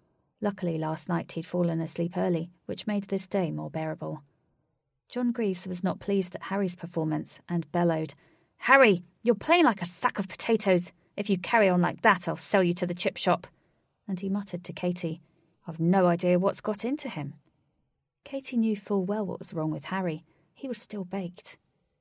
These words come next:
The South team scored a try and the crowd roared jubilantly, which rippled around the stadium. Without mercy,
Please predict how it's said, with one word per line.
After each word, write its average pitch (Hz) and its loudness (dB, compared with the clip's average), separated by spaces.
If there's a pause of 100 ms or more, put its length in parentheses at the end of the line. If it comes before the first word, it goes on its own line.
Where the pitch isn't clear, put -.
(200)
The 196 -10
South 214 -6
team 196 0
scored 180 -2
a 202 -6
try 165 -4
and 165 -6
the 151 -12
crowd 180 -4
roared 175 0
jubilantly, 165 -2 (300)
which 214 -2
rippled 233 -2
around 165 -2
the - -6
stadium. 160 -2 (640)
Without 180 2
mercy, 196 2